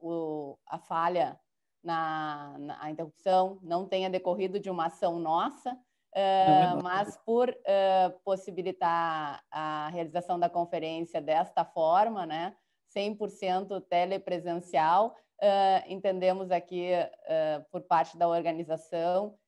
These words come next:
Speaker 1: de pedir escusas a vocês todos, né,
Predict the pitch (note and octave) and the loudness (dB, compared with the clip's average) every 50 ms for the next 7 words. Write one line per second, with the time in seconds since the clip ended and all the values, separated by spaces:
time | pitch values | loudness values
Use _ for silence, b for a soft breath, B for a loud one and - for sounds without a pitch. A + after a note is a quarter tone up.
0 | _ - F#3 D#3 F3+ F#3+ F#3 F#3 F3+ F3+ F3+ F3 F3+ G3 E3 D#3 F#3+ F3+ F#3+ F#3 | _ -20 -14 -8 -4 -2 0 0 0 0 -2 -6 -8 -10 -6 -4 -4 -4 -4 -6
1 | F#3 - G3 F#3 E3+ F3 D#3 F#3+ F3+ F#3+ G3+ A3 A3 - - A3 G3+ G#3 A#3 D#4+ | -6 -6 -6 -4 -4 -2 0 2 2 2 2 0 -2 0 2 2 4 4 2 0
2 | - - - - G#3+ F#3+ G3+ G#3+ A3 C#4 C#4+ C#4 - _ _ - F3+ E3+ E3+ F#3+ | -2 -4 -4 -2 0 2 2 2 0 -2 -6 -8 -12 _ _ -10 -8 -4 -4 -2
3 | A#3 C#4+ F#4 | -2 -4 -6